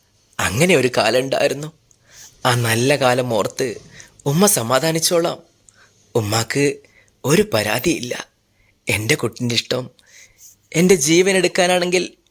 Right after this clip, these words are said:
എടുത്തോളൂ. കാരണം ഒരു ഉമ്മാക്കും ഉമ്മാൻ്റെ മക്കളെ വെറുക്കാനാവില്ല. അത് മനസ്സിലാകണമെങ്കിൽ നീ ഒരു അച്ഛനാവണം, ഉപ്പയാവണം, നിനക്ക് കുഞ്ഞുങ്ങളുണ്ടാവണം.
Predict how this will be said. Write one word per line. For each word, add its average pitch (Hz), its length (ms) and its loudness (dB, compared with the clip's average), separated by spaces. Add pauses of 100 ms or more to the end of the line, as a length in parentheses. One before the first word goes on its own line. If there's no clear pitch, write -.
(140)
എടുത്തോളൂ. 185 520 2 (920)
കാരണം 123 440 -2 (840)
ഒരു 143 240 6
ഉമ്മാക്കും 139 540 -2 (1080)
ഉമ്മാൻ്റെ 202 400 4
മക്കളെ 214 380 4
വെറുക്കാനാവില്ല. 190 840 2 (1000)
അത് 131 200 -2
മനസ്സിലാകണമെങ്കിൽ 131 880 -2 (1200)
നീ 123 200 -2
ഒരു 123 160 2
അച്ഛനാവണം, 127 680 0 (640)
ഉപ്പയാവണം, 147 760 2 (600)
നിനക്ക് 175 320 2
കുഞ്ഞുങ്ങളുണ്ടാവണം. 180 1000 2